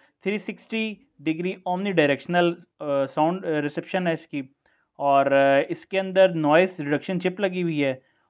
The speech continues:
और, अ, बिल्कुल सिंपल है, प्लग एंड प्ले है। और इसकी जो कनेक्टिविटी है वो ऑटोमेटिकली है। इसकी कनेक्टिविटी की बात करें बिल्कुल सिंपल है।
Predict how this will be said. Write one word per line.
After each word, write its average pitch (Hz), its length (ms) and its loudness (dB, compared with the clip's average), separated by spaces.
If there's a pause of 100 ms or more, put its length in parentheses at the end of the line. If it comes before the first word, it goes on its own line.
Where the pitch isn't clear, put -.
और, 143 260 0
अ, 139 400 4
बिल्कुल 175 340 -2
सिंपल 220 400 2
है, 220 60 10
प्लग 190 280 2
एंड 208 140 -2
प्ले 185 300 4
है। 170 200 -2 (840)
और 143 420 2
इसकी 156 280 -4
जो 156 80 2
कनेक्टिविटी 180 500 -4
है 175 60 2
वो 170 100 4
ऑटोमेटिकली 160 600 0
है। 160 80 0
इसकी 214 120 -6
कनेक्टिविटी 240 540 -8
की 226 120 -8
बात 190 240 0
करें 196 200 -6
बिल्कुल 180 240 -4
सिंपल 180 380 -6
है। 196 200 -4